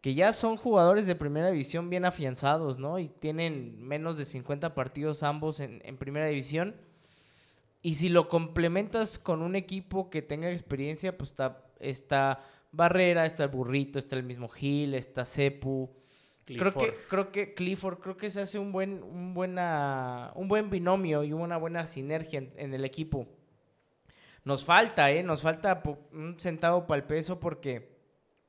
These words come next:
Speaker 1: vuelvo a lo mismo, no es posible que faltando dos minutos te puedan empatar el partido, ¿no?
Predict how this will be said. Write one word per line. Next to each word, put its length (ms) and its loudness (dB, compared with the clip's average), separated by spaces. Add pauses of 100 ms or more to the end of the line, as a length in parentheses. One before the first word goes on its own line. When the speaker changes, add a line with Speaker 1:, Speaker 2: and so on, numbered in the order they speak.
(540)
Speaker 1:
vuelvo 240 6
a 40 10
lo 120 4
mismo, 280 -4
no 140 -4
es 60 -6
posible 580 -6
que 80 -10
faltando 640 -4
dos 260 -4
minutos 460 -10
te 80 -12
puedan 380 -8
empatar 400 -14
el 80 -12
partido, 460 -12
¿no? 200 -8